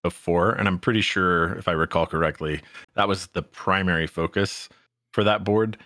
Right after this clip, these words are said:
Uh, I think he nailed it. It sounds great, but I've built plenty of other carbon fiber boards for people that sound good, even cases with completely different internal volume and, um,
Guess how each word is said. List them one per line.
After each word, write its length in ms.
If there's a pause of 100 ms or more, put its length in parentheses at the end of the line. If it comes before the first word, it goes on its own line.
(540)
Uh, 260
I 80
think 160
he 80
nailed 260
it. 160 (200)
It 100
sounds 300
great, 360
but 200 (440)
I've 180
built 220
plenty 220
of 120
other 320 (100)
carbon 280
fiber 260
boards 340
for 140
people 320
that 140
sound 300
good, 460 (260)
even 380 (200)
cases 380
with 180
completely 640
different 540 (440)
internal 800 (520)
volume 580
and, 640 (1040)
um, 320